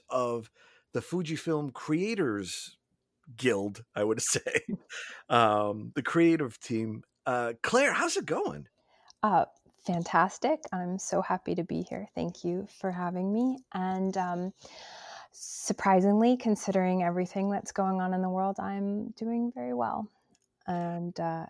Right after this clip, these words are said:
Speaker 2: I'm very, uh, ecstatic to be part of the Fujifilm creative team and such a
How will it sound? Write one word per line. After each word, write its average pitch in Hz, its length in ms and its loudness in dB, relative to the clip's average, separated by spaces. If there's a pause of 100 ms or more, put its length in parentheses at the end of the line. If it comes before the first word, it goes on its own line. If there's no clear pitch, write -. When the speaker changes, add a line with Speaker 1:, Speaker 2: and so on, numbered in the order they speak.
Speaker 2:
I'm 170 260 -2
very, 160 560 2 (580)
uh, - 40 -12 (800)
ecstatic - 680 0
to 180 120 -2
be 160 340 -4
part 156 400 -2
of 143 200 -4 (100)
the 165 340 -6 (160)
Fujifilm 165 580 -6
creative 156 600 -6 (120)
team 160 340 -6
and 156 200 -8
such - 300 -12
a 143 300 -8